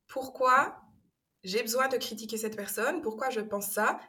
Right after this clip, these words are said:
qu'est-ce que ça peut résonner en moi, qu'est-ce que sur, c'est, qu'est-ce que ça m'apprend sur moi. Euh,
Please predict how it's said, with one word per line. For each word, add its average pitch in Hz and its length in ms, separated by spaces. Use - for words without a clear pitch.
qu'est-ce 269 220
que 233 120
ça 208 160
peut 214 120
résonner 196 420
en 180 120
moi, 220 280
qu'est-ce 226 200
que 196 120
sur, 190 340
c'est, - 280
qu'est-ce 240 160
que 240 80
ça 214 120
m'apprend 196 360
sur 190 220
moi. 185 380
Euh, 180 600